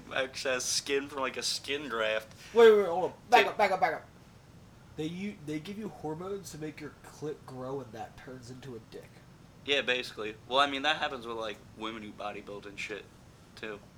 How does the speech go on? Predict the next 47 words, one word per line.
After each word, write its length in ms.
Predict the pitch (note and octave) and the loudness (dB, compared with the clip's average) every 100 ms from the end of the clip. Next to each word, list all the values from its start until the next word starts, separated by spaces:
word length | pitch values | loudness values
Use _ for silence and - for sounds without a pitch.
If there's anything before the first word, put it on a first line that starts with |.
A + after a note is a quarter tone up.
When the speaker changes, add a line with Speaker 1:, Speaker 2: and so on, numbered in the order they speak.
| - - - - - - - - | -20 -20 -20 -20 -20 -20 -20 -10
Speaker 2:
Like 180 | F3 C#3+ | -8 -6
a 60 | C3+ | -8
dick. 400 | - D#3 - - - | -6 -6 -6 -18 -14
Like, 180 | C#3 D3 | -6 -4
it 140 | D3+ D#3 | -2 -4
looks 220 | E3+ - | -4 -4
like 160 | D#3 | -6
a 40 | C#3 | -4
dick? 340 | D3 F3 - - - - | -4 -4 -6 -18 -12 -2
Speaker 1:
Well, 100 | D3+ | 0
yeah, 140 | C#3 | 0
clits 420 | - C#3+ C#3+ - | -2 -4 -4 -4
kinda 320 | - B2+ A#2 - | -4 -2 -2 -2
are, 180 | A2+ A2 - | -4 -4 -8
well, 140 | A2+ | -8
it, 280 | - A#2 A2+ | -6 -8 -4
they 100 | A#2 | -6
look 220 | A2+ A#2 - | -4 -10 -8
like 240 | A2 G#2 | -8 -8
real, 200 | G#2+ G#2+ G#2 | -8 -8 -6
if 160 | G#2+ A2 | -6 -2
you 100 | B2 | 0
ever 200 | C3+ C3 | 0 0
seen, 320 | - C#3 B2+ | -4 -6 -6
if 80 | A#2+ | 0
you 60 | D3+ | 0
ever 220 | D3+ C#3+ | 2 0
fucking 440 | D3+ D3 C#3+ C3+ | 4 6 6 4
been 120 | C#3+ | 4
on 140 | C#3+ C3+ | 6 6
the 120 | C3 | 6
internet 360 | C#3+ B2+ A2+ A2 | 6 4 2 0
a 60 | |
whole 200 | A2 G#2+ - | 0 -2 -4
bunch. 480 | B2 A2 G#2+ - - - - - D3+ - - - | -2 -2 0 -2 -4 -10 -18 -16 -14 -16 -16 -16
Speaker 2:
<laughs> 880 | - - - - - - - - C#3+ | -16 -18 -20 -20 -20 -20 -20 -18 -8
Maybe 220 | F3 A3+ | -6 -4
not, 180 | C4 - F#3+ | -6 -4 0
I 100 | A3 | 6
have, 360 | A#3+ D#4+ C4 | 10 12 10
not 120 | F#3+ | 4
on 60 | C4 | 2
the 40 | D#4+ | 0
same 180 | D4+ | 0
website, 380 | B3+ B3 D#3+ B2+ | 2 2 0 -8
so 180 | B2+ C#3 | -8 -10
yeah. 80 | C3+ | -10